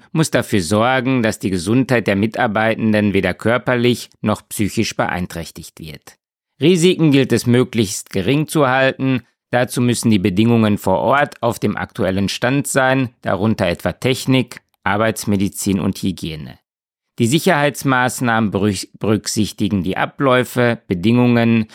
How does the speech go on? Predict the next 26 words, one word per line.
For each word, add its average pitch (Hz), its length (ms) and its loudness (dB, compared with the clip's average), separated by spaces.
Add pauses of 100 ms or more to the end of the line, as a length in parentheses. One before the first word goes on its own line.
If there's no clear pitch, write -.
(140)
soziale 123 580 2
Beziehungen 127 1000 0
und 95 160 0
Umwelteinflüsse 107 880 0
am 113 200 -2
Arbeitsplatz. 78 840 -8 (380)
Es 101 200 0
gilt 131 260 0
Gleichbehandlung. 82 680 -4 (580)
Alle 131 240 2
Beschäftigte 123 720 0
müssen 95 320 0
berücksichtigt 113 840 -2
und 90 160 -6
gezielt 110 720 -2 (200)
angewiesen 76 720 -8
werden. - 280 -16 (580)
Das 104 180 -2
nächste 135 720 0
steht - 280 -2
in 117 140 0
Paragraph 107 480 -2
fünf, 76 400 -8 (220)
Beurteilung 113 920 0 (180)
der 127 180 0
Arbeitsbedingungen. 85 840 -6